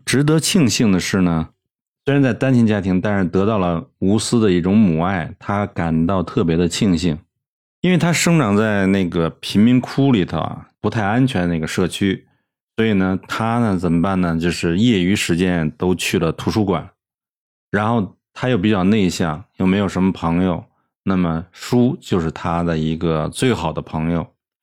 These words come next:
那这个也给了他一个非常好的一个机会，就是说他可以静下心来去读各种各样的书。在十五岁的时候呢，他呢，也是打零工嘛，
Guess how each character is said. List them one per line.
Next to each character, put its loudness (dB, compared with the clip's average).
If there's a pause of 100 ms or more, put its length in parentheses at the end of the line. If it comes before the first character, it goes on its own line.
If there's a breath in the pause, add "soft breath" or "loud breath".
(720)
那 2
这 0
个 2
也 0
给 0
了 0
他 -4
一 2
个 0
非 -2
常 0
好 -4
的 -2
一 0
个 -2
机 2
会， -6 (640)
就 -2
是 2
说 -4
他 -8
可 -6
以 2
静 0
下 0
心 0
来 -2
去 -2
读 0
各 -2
种 -4
各 -6
样 -2
的 -8
书。 -4 (1000)
在 -2
十 0
五 2
岁 0
的 2
时 -6
候 0
呢， -2
他 -4
呢， 0
也 -2
是 -4 (180 loud breath)
打 -6
零 -2
工 2
嘛， 0